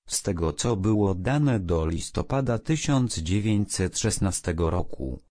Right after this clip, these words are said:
jest poselstwem Jehowy do publiczności. W świetle tego, jak wiele niebiańskiej mądrości zawiera się w zdaniu naszego pastora, gdy powiedział,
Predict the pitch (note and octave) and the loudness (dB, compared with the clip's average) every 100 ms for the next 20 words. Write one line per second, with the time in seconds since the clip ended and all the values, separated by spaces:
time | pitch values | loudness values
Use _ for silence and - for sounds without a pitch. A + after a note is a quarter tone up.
0 | - F2+ F2 - - - E2 - F2 C#2+ | -10 -2 -2 -2 -8 -6 -4 -2 -2 -4
1 | - - B2 A2+ F2+ F2 A2+ G2 F2 F2 | -6 -4 0 2 2 0 0 0 0 0
2 | D#2+ D2+ - E2 F#2 - F#2 D2+ - - | 0 -2 -2 -4 -4 -2 -2 -2 -4 -10
3 | - - - _ _ _ _ - - - | -12 -12 -14 _ _ _ _ -14 -10 -4
4 | A#2 A2 - E2 - E2+ D2 D#2+ C3 - | -2 -2 0 -2 0 -2 -2 -2 -2 -6
5 | - F#2+ F2+ E2+ E2 G2+ C3 B2 G2 F2 | -4 2 2 2 -2 0 0 2 2 2
6 | D2+ G2 F#2+ F2 - - D#2+ F#2 G2+ F#2+ | 0 0 0 2 0 -2 -2 -2 0 0
7 | D2+ F2 A#2+ - - E2 D2+ F#2 A2+ A#2 | 0 0 0 -2 -4 -4 -2 -2 0 0
8 | D#2 C#2 E2+ D#2 D2+ D2 D#2+ A#2+ A#2+ E2 | 0 -2 -2 -2 -4 -4 -2 0 2 2
9 | D2+ E2 - D#2+ D2 D2 - E2 - B2 | 0 0 -2 -2 0 -2 -2 -6 -4 -2
10 | B2 D#2 C#2 - - F2+ F2 F#2 D#2 F2 | 0 0 -2 -6 -8 -4 0 2 2 0
11 | D#2 C#2+ B1+ D#2 C#2+ C#2 | 0 -2 -4 -2 -2 -2